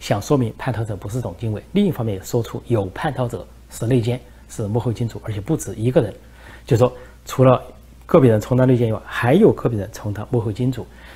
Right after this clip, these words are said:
这就应验了这个美国共和党的一个华裔的资深委员说的话。这个余怀松说，他从美国政府相关方面得到的消息啊，证实呢，说叛逃者还不止一个，有两名以上的中共官员或者中共高官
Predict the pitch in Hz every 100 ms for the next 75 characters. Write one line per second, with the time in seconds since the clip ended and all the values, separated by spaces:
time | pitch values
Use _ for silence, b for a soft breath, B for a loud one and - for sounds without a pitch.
0 | B 123 113 120 117 113 101 - B B
1 | B 123 104 98 104 107 95 107 107 -
2 | 127 123 101 85 98 95 92 92 - 104
3 | 123 165 139 101 - 120 120 104 90 92
4 | - 107 98 117 - - - - - B
5 | B B 135 123 123 - 123 123 120 120
6 | 139 135 123 127 127 - 127 117 104 107
7 | 113 139 - 98 - - - 139 135 127
8 | 131 120 - 104 113 110 120 117 - 95
9 | 92 127 107 - 104 B B B - 107
10 | 107 143 117 117 113 - - 101 110 -
11 | 92 92 120 180 156 B B B 123 120
12 | - 117 92 107 151 107 - 107 95 -
13 | 117 117 95 - - 113 110 - - 113
14 | 98 110 107 98 113 107 107